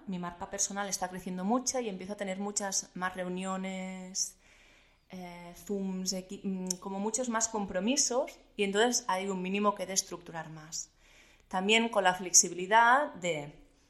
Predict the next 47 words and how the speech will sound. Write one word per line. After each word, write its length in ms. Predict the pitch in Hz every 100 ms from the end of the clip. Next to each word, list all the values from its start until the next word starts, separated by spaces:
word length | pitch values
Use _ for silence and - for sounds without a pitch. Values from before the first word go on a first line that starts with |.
| _ _ _ -
mm, 1400 | 214 208 202 190 185 185 185 180 175 175 170 170 175 - -
no 140 | 202 214
estoy 200 | - 220
muy 180 | 208 208
lúcida, 520 | 240 240 196 170 160
para 140 | 180 196
un 60 |
momento 300 | 190 196 214
entreno 540 | 202 170 202 233 294 311
y 340 | 190 175 170
sé 200 | - 185
que 80 | 185
esto 180 | - 190
me 120 | 175
va 640 | 180 175 175 170 170 170
a, 100 | 165 165 - - - - _ _
a, 840 | - 175 170 165 165 - 170 165 165
a 20 | 160
generar 340 | 185 180 180
lucidez 520 | 226 220 202 214 262 240
y 60 |
luego 240 | 190 196 214 208
me 200 | 190 185
va 80 | 180
a 40 |
salir 300 | 196 208 214
mucho 280 | 214 208 220
mejor, 520 | 202 180 185 175 160 -
o 100 | 180
no, 160 | 190
no, 320 | 190 175 156 -
paro 220 | 190 208
para 200 | 208 196
comer, 680 | 185 185 190 185 180 180 165
tengo 200 | 190 190
hambre 140 | 190 190
a 40 |
las 200 | 180 -
diez, 300 | 180 180 180
hoy 380 | 180 180 170 -
me 160 | 185 170
pego 180 | 190 196
un 80 |
desayuno 340 | 190 196 196 180
a 40 |
las 200 | 175 170
diez 320 | 196 220 302